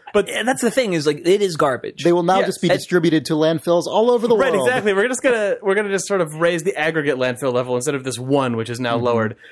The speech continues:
Speaker 1: But the, the thing that, um, the thing that I thought was kind of cool, and I wish that I could, I had the link for it, but because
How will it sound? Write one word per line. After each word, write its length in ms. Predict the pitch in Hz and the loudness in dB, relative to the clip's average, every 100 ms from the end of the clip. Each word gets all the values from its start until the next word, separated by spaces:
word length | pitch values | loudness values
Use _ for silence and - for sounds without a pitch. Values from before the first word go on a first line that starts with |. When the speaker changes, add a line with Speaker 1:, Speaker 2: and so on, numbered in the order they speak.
| - | -8
Speaker 1:
But 140 | 180 | -6
the, 160 | 180 175 | -6 -4
the 160 | 175 | -4
thing 180 | 165 220 | -2 -2
that, 260 | 196 - - | -2 -4 -2
um, 460 | 147 131 120 113 - _ _ _ _ _ _ _ _ _ | -2 -2 -4 -8 -14 _ _ _ _ _ _ _ _ _
the 60 | 165 | -6
thing 120 | 190 | -2
that 100 | 180 | -2
I 60 | 156 | -2
thought 160 | 165 | -2
was 100 | 147 | -4
kind 220 | - 156 | -6 -8
of 80 | 131 | -6
cool, 180 | - 156 | -6 -4
and 100 | 135 | -4
I 120 | 123 | -4
wish 140 | 139 143 | -6 -6
that 120 | 147 | -4
I 100 | 131 | -4
could, 280 | 123 147 143 - | -4 -10 -14 -10
I 80 | 135 | -6
had 200 | 135 131 | -4 -2
the 200 | 127 123 | -2 -2
link 360 | 127 127 139 143 | -4 -2 -2 -2
for 220 | 135 117 | -2 0
it, 140 | 110 | 0
but 160 | 127 120 | -4 -4
because 500 | 139 - 160 143 | -6 -2 -2 -2